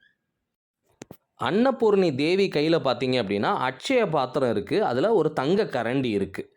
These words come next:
அந்த சூழ்நிலையில காசியில கடுமையான பஞ்சம் ஏற்பட்டிருக்கு. இவங்க வந்த நிமிஷம் காசியில இருக்கிற பஞ்சம் ஃபுல்லா போகுது. ஏன்னா, எல்லா மக்களும் உணவு, உணவு அருந்துறாங்க. இவங்க வந்து தங்க கரண்டியில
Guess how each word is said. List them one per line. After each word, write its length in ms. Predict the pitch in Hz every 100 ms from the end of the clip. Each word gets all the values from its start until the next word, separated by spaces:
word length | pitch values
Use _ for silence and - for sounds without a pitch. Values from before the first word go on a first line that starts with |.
| _ _ _
அந்த 360 | - 123 170 165 -
சூழ்நிலையில 840 | 226 247 214 147 107 95 143 160 127
காசியில 520 | 135 160 131 120 143
கடுமையான 680 | 143 135 190 196 175 170 185
பஞ்சம் 420 | - 135 165 185
ஏற்பட்டிருக்கு. 640 | 127 117 107 82 92 - - _ - _
இவங்க 360 | - 117 117 107
வந்த 400 | 123 190 226 208
நிமிஷம் 640 | 151 156 - 113 120 170 -
காசியில 380 | 151 165 180 147
இருக்கிற 280 | 113 113
பஞ்சம் 460 | - 117 135 160 131
ஃபுல்லா 280 | 113 113 151 -
போகுது. 460 | - 127 107 85 - _ _ -
ஏன்னா, 340 | 110 160 220
எல்லா 500 | - 113 165 220 226
மக்களும் 580 | 180 147 - 160 175 151
உணவு, 560 | 127 151 175 151 110 -
உணவு 360 | 117 151 160 131
அருந்துறாங்க. 600 | 123 110 92 92 156 196 - - -
இவங்க 360 | 123 135 131
வந்து 440 | 117 131 226 269 -
தங்க 320 | 123 143 175
கரண்டியில 720 | 139 127 139 143 131 180 139